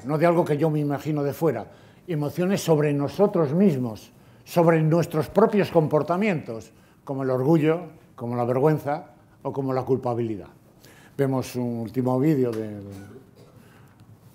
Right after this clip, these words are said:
Luis, en el cual se les plantea una tarea, que es un rompecabezas,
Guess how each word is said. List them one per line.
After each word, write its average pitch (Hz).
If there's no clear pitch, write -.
Luis, 151
en 139
el 139
cual 156
se 143
les 127
plantea 147
una 147
tarea, 175
que 147
es -
un 127
rompecabezas, 139